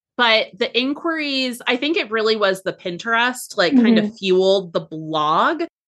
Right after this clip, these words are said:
Speaker 1: There weren't a lot of designers using Pinterest like there are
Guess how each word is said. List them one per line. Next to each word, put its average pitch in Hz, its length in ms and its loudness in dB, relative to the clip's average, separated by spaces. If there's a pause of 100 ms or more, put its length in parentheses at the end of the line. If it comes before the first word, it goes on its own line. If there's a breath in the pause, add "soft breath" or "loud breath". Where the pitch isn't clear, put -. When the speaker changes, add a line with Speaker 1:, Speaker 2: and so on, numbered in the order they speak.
(200)
Speaker 1:
There 208 120 0
weren't 233 320 0
a 247 40 0
lot 214 300 0
of 196 120 -6
designers 170 720 -4
using 170 420 -2
Pinterest 247 580 -2
like 175 200 0
there 175 200 0
are 165 380 0